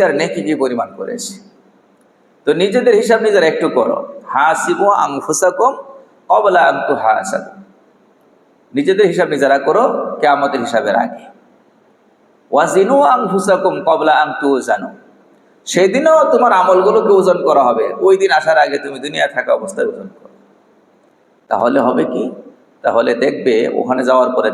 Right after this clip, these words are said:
দেখবে যে হ্যাঁ, ওই হিসাবটা সহজ হয়ে গিয়েছে, কারণ তুমি তো হিসাব আগে মিলিয়ে রেখেছ। বুঝাইতে পারি নাই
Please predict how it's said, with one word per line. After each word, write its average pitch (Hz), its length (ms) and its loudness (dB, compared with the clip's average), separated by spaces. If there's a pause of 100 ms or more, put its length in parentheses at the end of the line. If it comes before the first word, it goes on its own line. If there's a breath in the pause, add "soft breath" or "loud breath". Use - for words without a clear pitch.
দেখবে - 300 -2 (500)
যে 127 140 -6
হ্যাঁ, 113 160 0 (140)
ওই 131 80 2 (120)
হিসাবটা 117 320 -4 (100)
সহজ 113 220 0 (100)
হয়ে 101 160 -2 (100)
গিয়েছে, - 320 -14 (360 soft breath)
কারণ 147 220 0
তুমি 165 180 -4
তো 180 100 -2
হিসাব 185 160 -2 (180)
আগে 127 180 -4 (100)
মিলিয়ে 139 340 2
রেখেছ। - 280 -8 (840)
বুঝাইতে 135 360 2
পারি 107 180 2
নাই 95 100 -4